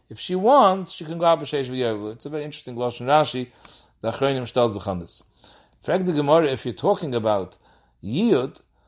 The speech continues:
so then what's the continuation? The Brisa says she goes out b'simonim. What do you mean she goes out b'simonim? Once he married her,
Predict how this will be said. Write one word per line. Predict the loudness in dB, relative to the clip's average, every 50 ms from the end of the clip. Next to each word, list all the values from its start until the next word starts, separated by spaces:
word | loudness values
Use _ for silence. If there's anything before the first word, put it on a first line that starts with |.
| _ _ _
so | -8 -4 0
then | 0 2 4
what's | 2 2 2
the | 0 -4
continuation? | -4 -4 -4 -4 -4 -2 0 0 0 0 0 -2 -2
The | -2
Brisa | 2 2 2 2 2 -2 -2
says | -2 2 4 6 6 6 4 2 0 -4 -10 _ _ _ _ _
she | -14 -10 -6 -2
goes | 2 2 4 6
out | 6 6 4 4
b'simonim. | 0 -8 -6 -6 -4 -2 -2 -2 -2 -6 -12 _ _
What | -6 -4 -4
do |
you | -2
mean | -2 -4
she | -4 -2
goes | -2 0 2
out | 2 0 0
b'simonim? | -2 -6 -4 -4 -4 -4 -4 -6 -6
Once | -4 -4 -4 -4 -4 -8
he | -8 -6
married | -2 0 2 2 4 2 2 0 0
her, | 0 0 0 0 -2